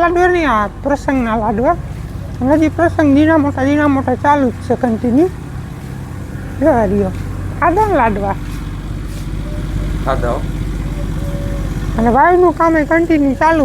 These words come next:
Speaker 1: હોય એની રીતે. જો અટાણે સવારમાં નિહાર પાડે છે સવારે. અને આપણે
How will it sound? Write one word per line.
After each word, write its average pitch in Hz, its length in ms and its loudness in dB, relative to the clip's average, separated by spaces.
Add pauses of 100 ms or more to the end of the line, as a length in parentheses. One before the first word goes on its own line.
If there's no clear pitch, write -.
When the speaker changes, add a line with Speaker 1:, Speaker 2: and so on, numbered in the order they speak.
Speaker 1:
હોય 285 240 2
એની 220 220 0
રીતે. 254 240 0 (2000)
જો 277 160 4
અટાણે 240 360 2
સવારમાં 240 520 2
નિહાર 247 360 2
પાડે 294 300 4
છે 208 160 0
સવારે. 214 340 0 (1600)
અને 208 140 2
આપણે 220 200 0